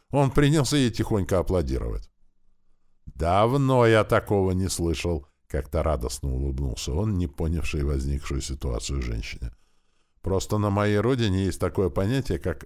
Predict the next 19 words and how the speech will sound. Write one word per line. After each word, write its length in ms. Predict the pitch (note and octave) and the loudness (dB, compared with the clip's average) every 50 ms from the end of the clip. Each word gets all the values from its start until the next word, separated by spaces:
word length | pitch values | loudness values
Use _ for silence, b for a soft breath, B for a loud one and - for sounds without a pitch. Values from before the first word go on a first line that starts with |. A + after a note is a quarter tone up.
| - - | -14 -6
мат. 440 | - F2+ E2+ E2 D2+ - - - - - - - _ _ _ _ _ _ _ _ _ _ _ _ _ _ _ _ _ _ _ _ _ | -4 -2 0 0 -2 -2 -4 -8 -10 -12 -12 -12 _ _ _ _ _ _ _ _ _ _ _ _ _ _ _ _ _ _ _ _ _
Это 360 | - F2+ E2+ - - F#2 - - _ _ _ _ - | -4 -4 -2 0 -2 -4 -4 -4 _ _ _ _ 0
только 340 | - D#3+ D3 B2+ - - - | 2 4 4 4 2 -2 -4
что 200 | - - G#2 F#2+ | -2 0 0 0
вы 120 | G2 G2 | 0 0
продемонстрировали 1000 | - A2 G#2+ F2 G2 F#2+ F#2+ F#2+ F#2+ - - A#2+ B2 A#2+ A2+ A2 A#2 A2 G#2 G#2 | 0 0 0 0 0 0 0 0 -2 -2 -2 0 0 2 2 2 2 2 2 2
виртуозное 720 | G2+ A2 A2 - - - C#3 B2+ A#2 G2 E2 - F2+ E2 | 2 2 0 0 0 0 2 2 2 2 2 0 -2 -2
владение 520 | D#2 D#2+ F2 E2+ D#2+ F#2+ A2+ F#2+ F2 D#2+ D2+ | 0 2 2 2 2 2 0 2 2 0 -2
этим 260 | C#2+ - D#2 C#2+ D#2 | -2 -2 -2 -2 -2
искусством. 520 | D#2 - - C#2 - - - - G#1 A1 - _ _ _ _ _ _ _ _ _ _ _ - | -4 -4 -6 -8 -8 -8 -8 -10 -10 -12 -12 _ _ _ _ _ _ _ _ _ _ _ -8
Я 160 | - D2 C#2+ | -4 -4 -4
словно 440 | C#2+ - E2+ D#2 D2+ D#2 E2 F2+ F2+ | -4 -4 -4 -2 -2 -2 -2 -2 -2
дома 420 | F2 E2 E2 D#2+ A#1+ A1 G#1 G1+ | -4 -2 -2 -2 -2 -4 -6 -8
побывал. 640 | - - - A1+ A1+ A#1+ A1+ A1 G#1 - - - _ _ _ _ _ _ _ _ _ _ _ _ _ _ _ - | -8 -8 -8 -8 -6 -6 -8 -8 -8 -8 -10 -12 _ _ _ _ _ _ _ _ _ _ _ _ _ _ _ -4
Особенно 680 | - B2 A#2+ - - E3+ F3+ D#3+ D#3+ D3+ C#3+ C#3 C3 B2+ | 0 0 2 2 4 2 4 4 2 2 2 2 2 2
ассоциация 720 | A#2 - C3+ C3 - - - C#3 C3 D3 C#3+ - - B2+ A#2 | 2 2 0 -2 -2 0 2 2 4 2 2 0 0 0 0
есть 280 | G#2+ G#2 G#2 - - | 2 2 0 0 0
со 120 | - A2+ G#2 | 0 0 -2
стройкой. 600 | - - A2+ F#2 D#2+ C2+ B1 A#1 - - - - | 0 -2 -2 -2 -2 -2 -4 -6 -10 -14 -16 -18